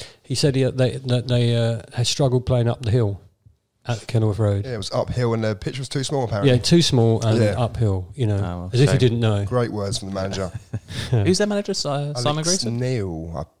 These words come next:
Speaker 2: think.
Speaker 3: Alex Neil? Of course it is.
Speaker 2: Alex Neil?
Speaker 3: Yeah, yeah, Alex
Speaker 2: Yeah.
Speaker 3: Neil. Yeah.
Speaker 1: I think, I think,
Speaker 3: Interesting.
Speaker 1: I genuinely think Luton got what they deserved. They, they started well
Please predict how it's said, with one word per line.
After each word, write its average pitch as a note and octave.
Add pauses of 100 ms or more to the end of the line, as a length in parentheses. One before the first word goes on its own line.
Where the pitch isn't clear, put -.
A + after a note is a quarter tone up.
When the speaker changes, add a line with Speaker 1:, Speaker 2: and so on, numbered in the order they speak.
(220)
Speaker 2:
think. A2+
Speaker 3:
Alex C#3
Neil? E3
Of F3+
course E3
it -
is. -
Speaker 2:
Alex -
Neil? D#3 (220)
Speaker 3:
Yeah, C#3+
yeah, A2+
Alex A#2+
Speaker 2:
Yeah. A#2+
Speaker 3:
Neil. G2 (300)
Yeah. G#2 (460)
Speaker 1:
I G#3
think, G#3
I -
think, C3+
Speaker 3:
Interesting. A2+
Speaker 1:
I E3
genuinely F3
think C#3+
Luton B2
got G#2+
what A2
they F#2+
deserved. G#2
They, A2+
they B2
started A#2+
well A2+